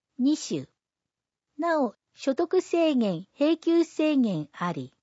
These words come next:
手帳初回交付時に六十五歳以上であった場合、支給対象となりません。対象者、次のいずれかに該当する人。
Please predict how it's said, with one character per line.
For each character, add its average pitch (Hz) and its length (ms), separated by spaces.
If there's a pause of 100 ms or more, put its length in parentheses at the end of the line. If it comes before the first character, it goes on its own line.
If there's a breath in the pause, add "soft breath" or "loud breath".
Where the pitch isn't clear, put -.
(720)
手 277 180
帳 359 300
初 349 180
回 339 360
交 349 160
付 330 200
時 262 160
に 185 300
六 220 260
十 349 240
五 339 160
歳 320 340
以 302 60
上 220 260
で 165 160
あ 190 80
っ 220 140
た 175 160
場 170 240
合、 160 240 (120)
支 - 260
給 359 300
対 359 280
象 196 320
と 160 160
な 151 100
り 190 140
ま 180 160
せ 143 240
ん。 131 180 (1080)
対 269 220
象 233 300
者、 131 340 (580)
次 392 380
の 285 300
い 254 100
ず 320 140
れ 359 120
か 330 140
に 240 180
該 226 240
当 226 240
す 214 200
る 196 120
人。 151 520